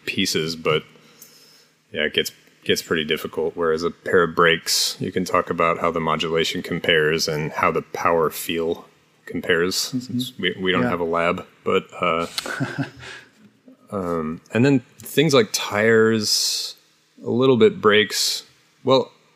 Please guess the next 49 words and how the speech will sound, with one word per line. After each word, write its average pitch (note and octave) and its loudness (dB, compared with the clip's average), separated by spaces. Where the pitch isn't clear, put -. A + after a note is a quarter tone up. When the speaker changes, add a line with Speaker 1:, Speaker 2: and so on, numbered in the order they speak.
Speaker 1:
yeah, F2+ 2
tires B2 4
and G2 2
brakes G2 4
and G#2 4
dropper F#2+ 4
posts, A2+ 2
we B2 4
can C3+ 4
look C#3+ 4
a A#2+ 6
little G#2+ 4
bit A#2+ 4
at - 0
how F#2+ 4
they F#2 2
wear F2+ 6
over G2 2
time, B2 0
'cause F#2+ -2
a F#2 -2
lot F2 4
of D#2+ 0
those E2 0
things, F2 0
we're F#2 -2
not F#2 2
necessarily, D#2+ -2
like, D2 -4
on E2+ -2
a C#2+ -4
time E2 -2
crunch - -2
to - -6
test - -4
them. A#2+ -2
So - 2
if - -2
I F2+ 6
have E2 2
three F2+ -2
months E2+ 0
of F#2 0
riding F#2 4
a F2 2
dropper F2+ 4
post, A2 0
I F#2+ 0
can F#2+ 0